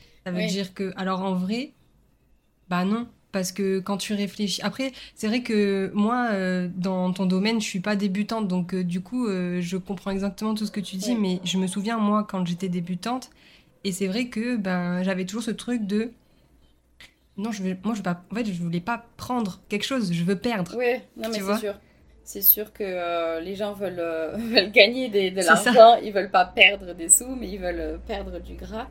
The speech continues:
Speaker 2: et pas
Speaker 1: C'est ça.
Speaker 2: prendre du muscle. Mais en soi, la, la, la résultante est plus ou moins la même.
Speaker 1: Mais en fait, c'est pareil à la fin,
Speaker 2: Oui,
Speaker 1: ouais.
Speaker 2: oui, oui,
Speaker 1: C'est
Speaker 2: c'est
Speaker 1: ça.
Speaker 2: ça. Donc, euh, mais c'est, c'est là que c'est à moi de faire aussi ce travail-là d'éducation,
Speaker 1: Ouais.
Speaker 2: entre guillemets,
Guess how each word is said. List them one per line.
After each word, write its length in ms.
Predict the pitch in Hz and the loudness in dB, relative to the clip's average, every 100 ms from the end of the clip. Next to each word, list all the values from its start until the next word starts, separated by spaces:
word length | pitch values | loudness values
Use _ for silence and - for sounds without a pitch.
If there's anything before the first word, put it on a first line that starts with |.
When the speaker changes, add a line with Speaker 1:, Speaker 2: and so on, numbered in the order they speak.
| - - - | -14 -20 -12
Speaker 2:
et 60 | |
pas 120 | 196 196 | -4 -4
Speaker 1:
C'est 60 | |
ça. 60 | 190 | -4
Speaker 2:
prendre 120 | 196 | -6
du 120 | 208 202 | -6 -10
muscle. 320 | 202 202 - | -10 -12 -12
Mais 80 | 196 | -10
en 60 | 208 | -8
soi, 160 | 294 | -4
la, 140 | 294 - | -4 -2
la, 160 | - | -4
la 100 | 190 | -4
résultante 420 | 190 196 202 247 226 | -6 -10 -12 -12 -12
est 40 | |
plus 240 | - - | -14 -14
ou 40 | 208 | -10
moins 140 | 202 | -8
la 100 | 175 | -8
même. 60 | 180 | -4
Speaker 1:
Mais 100 | 202 | -4
en 60 | 208 | -2
fait, 140 | 269 | -2
c'est 140 | 226 | 0
pareil 340 | 208 214 247 220 | 2 2 2 0
à 40 | |
la 120 | 185 180 | 0 0
fin, 280 | 185 196 180 | -2 -4 -2
Speaker 2:
Oui, 60 | 170 | -4
Speaker 1:
ouais. 100 | - - - - - - - | -6 -12 -20 -20 -20 -20 -16
Speaker 2:
oui, 140 | 220 226 | -10 -8
oui, 80 | 233 | -8
Speaker 1:
C'est 80 | 185 | -8
Speaker 2:
c'est 60 | 185 | -6
Speaker 1:
ça. 100 | 202 | -6
Speaker 2:
ça. 140 | 190 - | -8 -10
Donc, 320 | 190 185 - | -12 -12 -10
euh, 180 | 190 180 - - - | -10 -12 -16 -16 -6
mais 460 | 202 185 180 175 185 | -4 -2 -4 2 6
c'est, 140 | - 180 | 6 2
c'est 260 | - 190 175 | -8 -8 -2
là 180 | 196 202 | 0 0
que 180 | - 190 | -2 -10
c'est 160 | - | -8
à 80 | 175 | -8
moi 280 | 170 180 196 | -8 -8 -8
de 120 | 190 | -8
faire 200 | 190 180 | -10 -10
aussi 280 | 170 - 202 | -12 -12 -8
ce 120 | - - | -8 -8
travail-là 520 | - 180 180 185 185 | -12 -10 -8 -8 -8
d'éducation, 800 | 175 196 180 185 180 170 - 339 190 | -8 -12 -12 -12 -12 -10 -10 -8 -4
Speaker 1:
Ouais. 140 | 180 | -4
Speaker 2:
entre 200 | 170 - | -4 -8
guillemets, 320 | 175 175 175 | -14 -12 -12